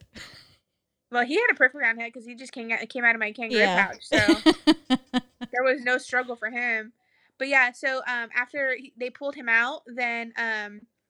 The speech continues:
Speaker 1: they basically are like, "All right, come on, Dad." And so he gets to walk around. <laughs> I was like, "Don't look.
Speaker 2: <laughs>
Speaker 1: Just walk around."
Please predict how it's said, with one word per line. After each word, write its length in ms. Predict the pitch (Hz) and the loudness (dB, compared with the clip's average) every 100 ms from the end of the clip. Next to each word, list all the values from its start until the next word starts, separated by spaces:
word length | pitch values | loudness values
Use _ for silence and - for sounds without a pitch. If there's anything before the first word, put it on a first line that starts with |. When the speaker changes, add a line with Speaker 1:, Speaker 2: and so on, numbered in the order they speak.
| _ _ _ | _ _ _
Speaker 1:
they 80 | 247 | -2
basically 460 | 240 240 254 247 | -2 -4 -8 -4
are 80 | 233 | 0
like, 160 | 226 233 | 0 2
"All 60 | 302 | 2
right, 160 | 381 330 | 2 -6
come 120 | 349 | -4
on, 160 | 359 320 | -4 -2
Dad." 280 | 285 285 | -2 -2
And 100 | 285 | -4
so 180 | 247 247 | -10 -12
he 220 | 240 269 262 | -12 -16 -8
gets 240 | 262 - | -8 -6
to 320 | 277 240 226 220 | -6 -4 -4 -8
walk 360 | 226 220 226 | -8 -8 -8
around. 500 | 233 214 214 220 233 - - | -8 -4 -2 -4 -10 -20 -16
<laughs> 180 | 320 - | -16 -8
I 120 | 247 240 | -6 -4
was 80 | 240 | -4
like, 200 | 226 226 | -6 -4
"Don't 280 | 233 247 226 | -6 -6 -2
look. 360 | 269 254 233 - | 0 0 -2 -2
Speaker 2:
<laughs> 480 | 403 294 - 294 - | 2 2 2 -4 -6
Speaker 1:
Just 200 | 277 285 | -10 4
walk 220 | 269 277 | 4 6
around." 400 | 285 240 269 247 | 8 8 8 4